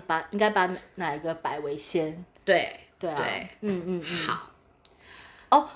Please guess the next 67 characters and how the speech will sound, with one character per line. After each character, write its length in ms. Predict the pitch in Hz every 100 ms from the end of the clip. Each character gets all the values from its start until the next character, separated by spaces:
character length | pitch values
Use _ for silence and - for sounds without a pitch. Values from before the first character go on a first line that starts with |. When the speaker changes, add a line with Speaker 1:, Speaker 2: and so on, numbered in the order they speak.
| -
Speaker 1:
我 120 | 202
还 100 | 247
可 80 | 262
以 40 | 240
想 220 | 226 196
再 80 | 240
分 160 | 240
享 140 | 240 160
一 40 |
个 60 | 175
事 60 |
情， 100 | 185
就 100 | 175
是 60 | 180
Speaker 2:
你 80 | 185
说。 440 | 240 226 220 226 - - -
Speaker 1:
因 100 | 392
为 40 |
本 100 | 269
来 60 | 220
之 120 | 294
前 140 | 269
我 80 | 208
都 120 | 233
请 360 | 247 - 165 160 _ _
City， 320 | - 233 226
就 140 | 202 208
是 540 | 208 208 190 180 170 190
那 120 | 180
个 100 | 180
录 160 | 226
妈 160 | 214 196
妈 160 | 196 196
给 120 | 185
我 100 | 139
看， 320 | - 185 175
或 120 | 190
是 220 | 190 185
就 120 | 180 185
是 100 | 190
我 100 | 156
们 100 | 156
可 120 | 170
以 40 |
视 220 | 156 190
讯 220 | 175 - 175
嘛。 160 | 202
Speaker 2:
嗯。 120 | 180 - - - -
Speaker 1:
但 120 | 359
我 80 | 226
最 120 | 294
近 80 | 285
又 80 | 285
想 180 | 185
说， 220 | 165 208 190
我 100 | 180
真 260 | - 311
的， 60 | 247
真 220 | - 311
的 60 | 311
是 60 | 294
怎 140 | 185
么 120 | 170
可 160 | 170 214
以 120 | 220
这 160 | 208 233
么 340 | 196 160 156